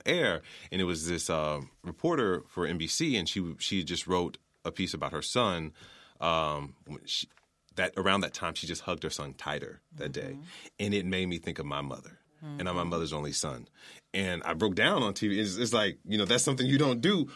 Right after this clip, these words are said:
Speaker 1: But it was,
Speaker 2: Yeah.
Speaker 1: but there was, like, this raw, unfiltered, I, you know, I, we wanted to, people to see. And I wasn't trying to do that, but it happened. And I didn't stop myself because of the,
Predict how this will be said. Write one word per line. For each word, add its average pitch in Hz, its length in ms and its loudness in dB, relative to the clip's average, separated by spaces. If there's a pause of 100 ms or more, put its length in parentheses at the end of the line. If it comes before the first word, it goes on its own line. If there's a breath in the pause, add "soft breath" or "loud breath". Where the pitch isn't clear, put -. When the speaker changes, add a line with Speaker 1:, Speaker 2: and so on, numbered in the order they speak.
(120 loud breath)
Speaker 1:
But 208 100 4
it 226 80 4
was, 180 140 4
Speaker 2:
Yeah. 151 80 0
Speaker 1:
but 151 140 4
there 175 100 4
was, 170 120 2
like, 160 160 0
this 143 200 2
raw, 139 520 4 (800)
unfiltered, 139 840 4
I, 87 140 0
you 113 140 2
know, 110 80 6
I, - 260 -2 (140)
we 113 140 2
wanted 135 280 2
to, - 60 -10
people 127 240 -2
to 104 80 2
see. 101 160 0
And 117 100 2
I 135 60 8
wasn't 120 280 4
trying 151 260 4
to 120 60 2
do 90 160 0
that, - 200 0
but 95 100 0
it 82 100 -2
happened. 120 440 2 (260 loud breath)
And 98 120 0
I 107 80 4
didn't 101 200 0
stop 104 280 4
myself 90 340 0
because 95 300 0
of 76 400 -6
the, 80 200 -4